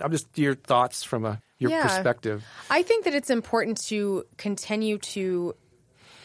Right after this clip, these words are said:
Speaker 2: c-, try to connect with the program directors and the, and the music directors at radio stations.
Speaker 1: Mm-hmm.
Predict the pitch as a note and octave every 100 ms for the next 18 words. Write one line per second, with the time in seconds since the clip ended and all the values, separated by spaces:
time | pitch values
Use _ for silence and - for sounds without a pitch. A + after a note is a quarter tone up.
0 | - - - - B3 B3 B3 A3 F#3 E3
1 | - - - F3 E3+ E3+ - E3+ B3 B3+
2 | B3 A3+ G#3 F#3+ - F3+ E3+ E3+ D#3+ F3
3 | F3+ F3 F3 F3 E3+ D#3 E3 D3+ - C#3
4 | C3 C3 - C3 C3+ C3+ - A#2+ A#2